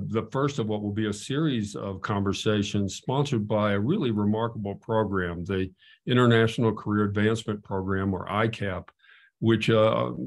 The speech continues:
founded and led by my colleague and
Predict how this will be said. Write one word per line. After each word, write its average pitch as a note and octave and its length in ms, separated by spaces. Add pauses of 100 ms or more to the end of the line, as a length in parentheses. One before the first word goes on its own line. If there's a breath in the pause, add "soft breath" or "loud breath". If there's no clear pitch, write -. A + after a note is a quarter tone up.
(120)
founded B2 540
and G#2 240
led A2 180
by G#2 120
my G2+ 180
colleague G#2+ 680
and F#2+ 400